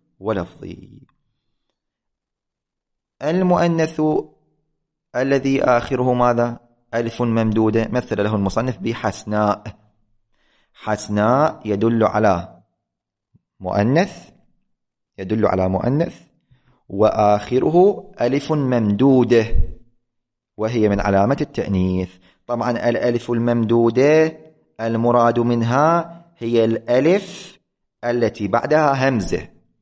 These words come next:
هذا اجعلوه في ذهنكم، كثيرًا ما يقع ال-، الاشتباه في هذا المطلب. المراد من الألف الممدودة هي الألف التي بعدها همزة، نقول: "هذه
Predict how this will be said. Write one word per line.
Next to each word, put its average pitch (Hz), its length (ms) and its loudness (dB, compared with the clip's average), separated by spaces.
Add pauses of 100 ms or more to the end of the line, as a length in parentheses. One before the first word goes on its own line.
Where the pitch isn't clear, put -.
(500)
هذا 120 320 0
اجعلوه 110 420 0
في 131 160 -2
ذهنكم، 104 520 0
كثيرًا 127 420 -2
ما 107 180 0
يقع 110 560 -2
ال-، 95 640 -8
الاشتباه 104 540 -2
في 120 200 -8
هذا 120 200 0
المطلب. 104 380 -4 (1300)
المراد 123 560 0
من 104 200 -2
الألف 135 400 -4
الممدودة 104 720 0 (420)
هي 117 220 -2
الألف 131 560 0 (800)
التي 123 400 -4
بعدها 143 640 0
همزة، 104 500 0
نقول: 101 360 -2
"هذه 98 460 -2